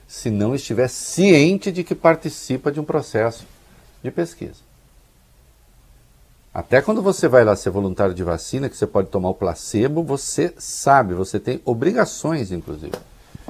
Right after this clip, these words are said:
Mas tudo muito claramente estabelecido. Agora, a pessoa ir pra, pro, pro hospital, eventualmente ser entubado, passar a receber essa droga,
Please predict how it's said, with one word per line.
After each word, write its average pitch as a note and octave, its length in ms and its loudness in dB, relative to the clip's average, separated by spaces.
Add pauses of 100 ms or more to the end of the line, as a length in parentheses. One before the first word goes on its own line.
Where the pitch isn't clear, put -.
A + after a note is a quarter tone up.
(600)
Mas F#2 260 -4
tudo G3+ 360 2
muito F#3+ 280 0
claramente D#3 460 2
estabelecido. C3+ 680 -4 (1600)
Agora, F#2+ 520 2 (180)
a A2 80 0
pessoa D#3+ 680 6 (1500)
ir A#2+ 200 2
pra, E3+ 360 4
pro, A2 460 -6
pro A#2+ 140 -4
hospital, D2+ 640 -2 (160)
eventualmente A#2+ 680 0
ser - 140 -2
entubado, A2 520 2
passar C#3+ 540 4
a - 20 6
receber D#3 600 0
essa F2+ 220 0
droga, F#2+ 360 0